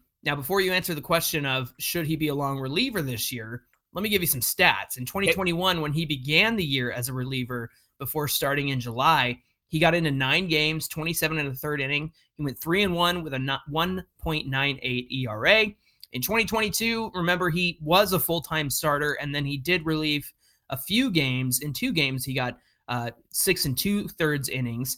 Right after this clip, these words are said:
Speaker 1: one and oh, and a one point three five E R A.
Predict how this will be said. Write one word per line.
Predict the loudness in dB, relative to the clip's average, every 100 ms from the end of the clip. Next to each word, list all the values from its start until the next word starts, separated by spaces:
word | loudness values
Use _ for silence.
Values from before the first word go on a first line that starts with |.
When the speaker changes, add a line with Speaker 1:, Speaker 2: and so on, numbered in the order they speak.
| _ _
Speaker 1:
one | -2 2 4
and | 4
oh, | 4 2 0
and | -2
a |
one | 0 0 -2
point | -2 -6 -2
three | -2
five | 0 0 0
E | -4 -4
R | 2
A. | 2 2